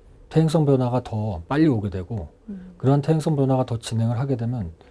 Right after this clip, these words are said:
Speaker 1: 결국은 목 디스크로 진행할 수 있습니다.
Speaker 2: 네. 뭐 얘기 하-, 나온 김에 거북목에 대해서 좀 더 질문을 드릴게요.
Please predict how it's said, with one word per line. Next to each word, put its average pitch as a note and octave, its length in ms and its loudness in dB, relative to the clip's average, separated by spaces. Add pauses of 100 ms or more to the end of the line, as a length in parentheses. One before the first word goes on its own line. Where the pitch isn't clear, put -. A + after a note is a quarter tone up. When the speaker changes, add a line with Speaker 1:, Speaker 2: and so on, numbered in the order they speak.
(200)
Speaker 1:
결국은 B2 640 0
목 F#2+ 140 -10
디스크로 A#2+ 440 -6
진행할 G#2 340 -6
수 - 120 -16
있습니다. - 380 -18 (160)
Speaker 2:
네. C#3+ 260 -12 (520)
뭐 F#3+ 300 -2 (280)
얘기 G#3+ 260 0
하-, - 220 -8
나온 G#3 340 2
김에 A#3 220 -2
거북목에 A#3 560 -2
대해서 G3+ 180 -4
좀 D#4 260 -12
더 C#4 120 -2
질문을 F3 500 -10
드릴게요. - 540 -12